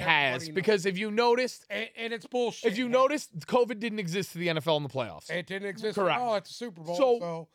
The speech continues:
Speaker 2: outside
Speaker 1: that
Speaker 2: of
Speaker 1: shit
Speaker 2: that,
Speaker 1: needs to go away.
Speaker 2: regardless of the reason behind it, he missed games.
Speaker 1: Right, but if he would have played in them two games, his numbers would have been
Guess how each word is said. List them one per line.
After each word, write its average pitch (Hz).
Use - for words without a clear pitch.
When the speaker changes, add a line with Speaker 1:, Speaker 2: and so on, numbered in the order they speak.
Speaker 2:
outside 277
Speaker 1:
that -
Speaker 2:
of 226
Speaker 1:
shit 262
Speaker 2:
that, 254
Speaker 1:
needs -
to 220
go 240
away. 233
Speaker 2:
regardless 254
of 220
the 226
reason 214
behind 180
it, 151
he 165
missed 175
games. 123
Speaker 1:
Right, 233
but 277
if -
he 330
would 294
have 196
played 262
in 240
them 226
two 262
games, 226
his 185
numbers 208
would 196
have 185
been 175